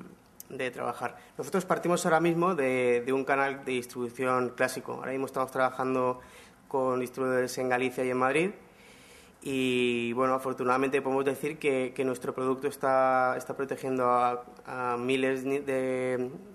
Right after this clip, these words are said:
de niños y preadolescentes en Galicia y está empezando ya a, a comercializarse por, por Madrid. Y el funcionamiento de, de,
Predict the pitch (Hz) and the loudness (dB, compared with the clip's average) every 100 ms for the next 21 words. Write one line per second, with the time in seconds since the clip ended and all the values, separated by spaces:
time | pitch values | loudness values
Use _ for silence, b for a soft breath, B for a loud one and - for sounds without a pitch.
0 | - - 135 131 135 131 123 - 127 127 | -18 -10 -4 0 2 2 0 -2 -4 0
1 | 123 123 127 127 127 131 131 147 - 156 | 2 2 -2 -6 -2 0 2 2 2 0
2 | 165 123 - 131 123 131 127 123 123 123 | 0 -6 -8 -8 -6 -4 -2 2 4 2
3 | 123 B B B - 131 127 127 123 123 | 0 B B B -6 -2 2 4 4 4
4 | 120 120 120 127 123 123 123 123 127 123 | 4 2 0 -4 -2 -4 -4 -4 -6 -4
5 | 135 120 127 123 - 123 123 135 180 - | -4 -2 0 -2 -2 0 2 2 0 -4
6 | B B B B B B B B B - | B B B B B B B B B -20
7 | - 139 139 139 135 139 139 135 - - | -8 -4 0 2 2 2 2 0 -4 -18
8 | - - 139 160 156 147 135 160 160 175 | -20 -10 -4 -4 0 2 4 4 2 4
9 | 165 165 160 165 160 160 160 - - - | 6 8 8 6 4 2 -4 -10 -12 -8
10 | 160 156 151 156 156 156 156 156 156 156 | -4 -2 2 2 4 4 4 4 4 0
11 | 147 | -4